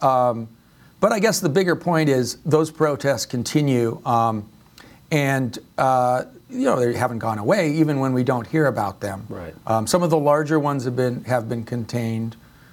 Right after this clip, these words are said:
Speaker 1: Uh, I, I write about in the book these massive protests around,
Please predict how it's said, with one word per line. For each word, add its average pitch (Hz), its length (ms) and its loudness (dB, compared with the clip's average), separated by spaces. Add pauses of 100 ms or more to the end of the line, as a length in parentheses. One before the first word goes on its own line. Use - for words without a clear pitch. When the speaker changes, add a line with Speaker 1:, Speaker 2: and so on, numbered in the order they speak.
(140)
Speaker 1:
Uh, 117 60 -2
I, 117 220 2
I 127 160 0
write 127 180 2
about 120 220 0
in 117 60 -10
the 110 60 -6
book 120 280 -2
these 110 200 -4
massive 123 400 -4
protests 120 480 -2
around, 113 440 -4